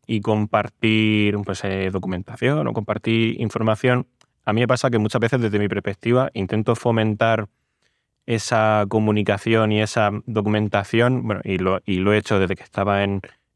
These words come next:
en empresas grandes en las que tienes que ir a una oficina con trescientas personas, quinientas y demás,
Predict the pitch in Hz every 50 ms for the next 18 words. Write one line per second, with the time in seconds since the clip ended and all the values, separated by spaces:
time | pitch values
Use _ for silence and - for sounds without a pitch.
0 | - 120 113 104 104 98 - 107 107 - 120 110 107 107 107 107 98 104 107 120
1 | 131 123 110 101 95 - 98 90 87 - 87 - 92 87 87 - - 90 90 90
2 | - - 92 - 95 95 90 87 87 85 82 90 90 90 87 87 87 87 - 92
3 | 92 - - 95 98 95 95 87 - - 92 90 - - 101 - - 104 101 95
4 | 92 90 90 87 - - 90 92 92 87 95 95 104 101 104 113 127 135 - -
5 | - - - - -